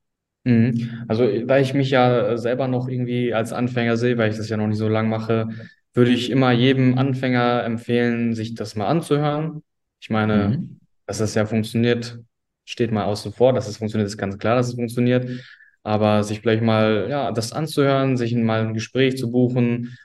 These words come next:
Speaker 1: und sich mal einfach umzuschauen, weil es gibt ja mittlerweile auch viel Inhalt, Content auf deiner Page, auf Instagram zum Beispiel. Da kann, kann man sich das ja reinziehen,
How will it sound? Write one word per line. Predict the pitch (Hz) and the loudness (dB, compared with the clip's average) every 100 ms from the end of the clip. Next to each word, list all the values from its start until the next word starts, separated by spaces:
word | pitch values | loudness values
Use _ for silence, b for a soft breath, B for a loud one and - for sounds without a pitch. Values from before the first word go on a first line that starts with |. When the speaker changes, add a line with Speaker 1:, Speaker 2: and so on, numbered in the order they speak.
| - | -4
Speaker 1:
und | 117 113 | 0 2
sich | 113 117 | 2 0
mal | 165 147 | 2 2
einfach | 165 160 | 2 2
umzuschauen, | 180 196 151 135 139 139 120 | 0 0 -4 -2 0 0 2
weil | 120 | 0
es | 120 | 0
gibt | 135 135 | -4 -2
ja | |
mittlerweile | 127 127 120 120 120 | 0 2 2 2 0
auch | 113 113 | -2 -4
viel | 123 117 | -4 -2
Inhalt, | 123 123 117 123 | 0 0 -2 -4
Content | - 120 117 113 | -6 -4 -2 -2
auf | 110 | -2
deiner | 117 110 110 107 104 107 | -2 0 0 -2 -4 -4
Page, | 113 117 - - - - | -2 -2 -4 -14 -14 -12
auf | 117 | -6
Instagram | 117 117 110 107 | -4 -2 -4 -4
zum | 107 107 | -2 -2
Beispiel. | 107 - 110 | -2 -2 -2
Da | 104 | -2
kann, | - 110 107 113 | -2 -2 -4 -8
kann | - 113 | -6 -4
man | 107 | -4
sich | |
das | 107 101 | -4 -4
ja | 104 | 0
reinziehen, | 110 127 123 117 117 | 0 0 0 0 -2